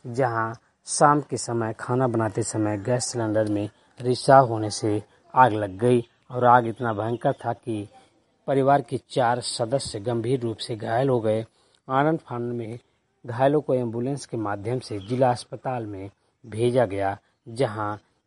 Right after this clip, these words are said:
तीन का चल रहा इलाज, एक को प्राथमिक उपचार के बाद भेजा गया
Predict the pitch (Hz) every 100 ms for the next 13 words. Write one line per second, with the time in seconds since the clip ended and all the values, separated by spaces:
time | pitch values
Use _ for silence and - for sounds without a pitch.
0 | _ 151 151 127 117 123 110 110 117 113
1 | 117 127 113 127 123 135 - 110 - _
2 | _ - 104 104 110 _ _ _ _ -
3 | 143 185 160 127 - 120 107 113 104 101
4 | 95 107 117 117 101 101 98